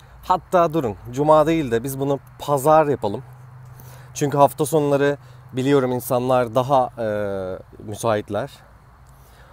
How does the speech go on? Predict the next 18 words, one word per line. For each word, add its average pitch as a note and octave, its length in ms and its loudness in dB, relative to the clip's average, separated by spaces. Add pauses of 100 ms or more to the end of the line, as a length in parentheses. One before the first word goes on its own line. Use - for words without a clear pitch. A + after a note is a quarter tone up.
(160)
Pazar D#3+ 300 2
akşamına F3+ 480 0
kadar C3+ 240 0
arkadaşlar A2 500 -2
Türkiye A#2+ 360 -4
saatiyle A#2 640 -6 (760)
soruları E3 600 0
ben D#3 220 0 (280)
bitirmiş C3+ 380 -6
olacağım. F#2+ 320 -6 (1200)
Yani A#2 280 -2
daha C3 200 2
doğrusu C3 440 -4 (460)
siz - 540 -4
bütün B2+ 200 -6
soruları G#2+ 400 -4
bitirmiş G#2 320 -10
olacaksınız. G2+ 760 -10